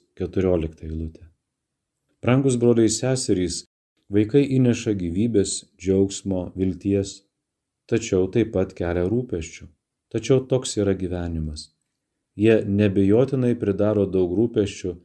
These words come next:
ir kartais problemų, tačiau geresnė visuomenė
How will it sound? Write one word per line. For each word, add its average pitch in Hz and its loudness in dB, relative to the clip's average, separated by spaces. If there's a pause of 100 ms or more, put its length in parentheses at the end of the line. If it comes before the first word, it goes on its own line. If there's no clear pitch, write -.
(380)
ir 107 -4
kartais 110 0
problemų, 101 -2 (600)
tačiau 101 2
geresnė 110 2
visuomenė 110 2